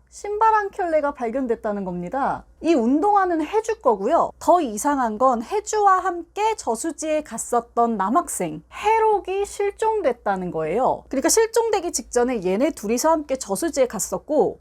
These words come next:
게다가 얘네들이 이제 중내산에 싸우는 걸 누군가가 목격했다는 겁니다. 그런 다음에 얘가 이제 실종이 됐으니까 경찰이 혜주를 찾아온 거죠. 근데 혜주의 태도가 무척 공격적이고 방어적입니다. 얘가 경찰한테 뭐라고 하냐면,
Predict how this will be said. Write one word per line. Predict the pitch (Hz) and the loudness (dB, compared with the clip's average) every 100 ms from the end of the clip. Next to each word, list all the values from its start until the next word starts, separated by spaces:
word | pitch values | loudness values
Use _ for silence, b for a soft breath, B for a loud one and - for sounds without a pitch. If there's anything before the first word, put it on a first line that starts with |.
| - | 2
게다가 | 294 349 381 440 480 | 4 6 6 6 4
얘네들이 | 269 349 453 466 403 392 311 | 2 0 0 0 2 2 0
이제 | 269 349 359 | 0 -2 -4
중내산에 | - 311 415 440 403 392 | 0 2 2 0 0 -2
싸우는 | 370 381 427 427 392 | 2 4 4 2 0
걸 | 349 233 | -2 -2
누군가가 | 208 262 302 285 | -6 -2 0 0
목격했다는 | 220 196 190 427 427 294 - 214 190 | 0 -4 -4 -6 -6 -12 -2 -2 0
겁니다. | 175 175 180 156 151 - | -4 -4 -4 -4 -6 0
그런 | 359 453 480 | 4 6 4
다음에 | 359 240 262 262 | 4 4 6 2
얘가 | 202 196 247 | 0 0 0
이제 | 214 208 | 0 -2
실종이 | - 403 403 427 392 | -2 -4 -2 -4 -4
됐으니까 | - 202 - 220 196 - 190 208 196 | -6 -4 -4 -4 -6 0 2 2 0
경찰이 | 226 226 247 | -4 0 0
혜주를 | 226 370 370 240 | 0 -2 -2 -2
찾아온 | - 349 349 214 | -2 2 4 2
거죠. | 160 156 165 165 - - | -2 -6 -4 -4 -6 -14
근데 | - 262 277 339 214 | 2 4 6 4 2
혜주의 | - 466 466 427 403 | 2 0 2 -2 -2
태도가 | - 427 370 339 277 | -4 -4 0 2 0
무척 | 180 277 - - 370 - | 0 -8 -8 -6 -4 -4
공격적이고 | 214 220 277 330 - 233 208 175 | -2 0 0 -2 0 0 0 -8
방어적입니다. | - 226 240 320 285 202 190 170 160 147 - 220 | -8 0 4 4 4 -2 -4 -6 -6 -8 -2 4
얘가 | 226 - | 6 4
경찰한테 | - 233 240 339 302 269 | 0 -2 2 2 2 0
뭐라고 | 170 175 233 330 302 | 0 2 6 4 4
하냐면, | 233 190 202 254 165 | -2 -4 -4 -4 -6